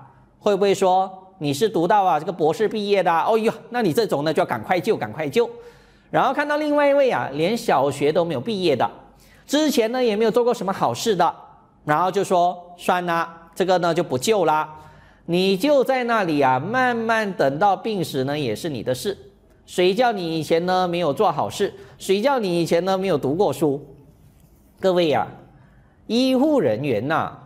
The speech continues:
会不会这样子来问病人的来历的？如果会的话呢，就惨啦，这个不是医护人员呐，那是遇到恐怖分子啦。因为恐怖分子呢，才会看这个身份条件的。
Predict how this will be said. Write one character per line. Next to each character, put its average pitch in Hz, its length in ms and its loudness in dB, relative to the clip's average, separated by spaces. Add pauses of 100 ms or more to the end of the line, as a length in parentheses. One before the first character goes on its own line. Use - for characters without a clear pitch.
(120)
会 269 320 0
不 240 120 -2
会 233 140 4
这 233 100 -6
样 208 140 -2
子 - 80 -2
来 123 160 2
问 175 240 0
病 185 160 -4
人 113 160 -2
的 135 80 -2
来 113 200 -2
历 151 180 -4
的？ 117 260 -2 (720)
如 185 260 2
果 196 180 2
会 214 160 -2
的 185 140 2
话 185 140 0
呢， 165 120 -4
就 180 160 0
惨 104 360 -6
啦， 127 260 0
这 - 80 -10
个 180 100 2
不 127 140 0
是 175 140 -2
医 151 160 -2
护 175 180 -2
人 113 180 -2
员 113 200 -4
呐， 127 280 0
那 165 140 0
是 160 160 -6
遇 160 140 -2
到 156 100 2
恐 107 320 -4
怖 208 220 -2
分 156 200 -4
子 92 200 -8
啦。 104 380 -6 (540)
因 175 200 0
为 196 160 0
恐 135 260 -4
怖 190 160 0
分 180 180 0
子 127 200 -4
呢， 139 400 -2
才 123 340 -4
会 180 160 -2
看 160 240 -4
这 143 80 -10
个 165 80 2
身 147 280 -2
份 175 200 -4
条 95 240 -6
件 180 240 -2
的。 113 120 -4